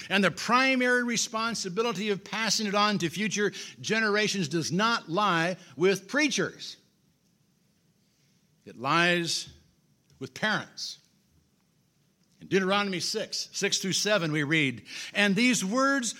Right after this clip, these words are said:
which I am commanding you today shall be on your heart,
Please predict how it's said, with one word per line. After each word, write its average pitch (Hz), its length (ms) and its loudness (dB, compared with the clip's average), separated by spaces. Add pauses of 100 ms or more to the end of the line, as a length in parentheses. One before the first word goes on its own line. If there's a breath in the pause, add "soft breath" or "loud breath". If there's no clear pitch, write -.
which 208 280 2
I 214 220 0
am 208 220 0
commanding 202 560 0
you 214 100 -2
today 196 420 0
shall 185 220 0
be 190 160 0
on 190 140 2
your 175 140 2
heart, 127 500 -2